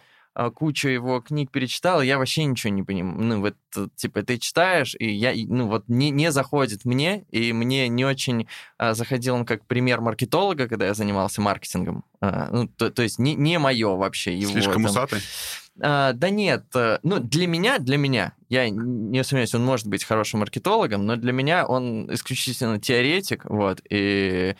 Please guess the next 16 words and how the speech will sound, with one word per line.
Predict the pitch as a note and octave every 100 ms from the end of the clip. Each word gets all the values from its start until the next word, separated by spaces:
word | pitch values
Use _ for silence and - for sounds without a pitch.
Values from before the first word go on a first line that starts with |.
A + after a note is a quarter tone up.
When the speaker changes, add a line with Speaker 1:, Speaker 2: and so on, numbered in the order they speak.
| -
Speaker 1:
по-, | B2
почему | B2 A#2+ D3 D#3 D3+ G2 - _
у | C3
него | C3+ C3
куча | C3+ C#3+ C3
конфликтов, | B2 B2 D3 C#3+ G#2+ - -
э, | G2+
с | G2+
другими | G2+ A2+ B2 A2
маркетологами, | G2 G2+ - D3 G3 D3+ G2+
ну, | A2+ C#3
это | -
как | G2 F#2 -
там | F#2 D#2+
с, | - - -
э, | F#2